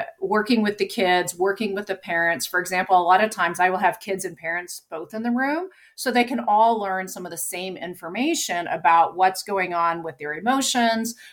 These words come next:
what our emotions mean, why we might use some different coping strategies. So getting everybody on the same page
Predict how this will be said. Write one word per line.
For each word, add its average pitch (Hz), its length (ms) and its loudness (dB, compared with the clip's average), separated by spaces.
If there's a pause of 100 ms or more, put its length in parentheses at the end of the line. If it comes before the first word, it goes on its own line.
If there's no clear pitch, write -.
what 180 140 0
our 170 160 6
emotions 160 640 -8
mean, 240 580 0 (240)
why 185 580 4
we 185 160 -2
might 175 380 -6
use 240 300 0
some 240 120 0
different 233 360 -6
coping 220 320 -6
strategies. 208 600 -2
So 185 100 -4
getting 240 380 2
everybody 226 500 4
on 185 120 2
the 170 80 -6
same 170 420 -6
page 196 600 -4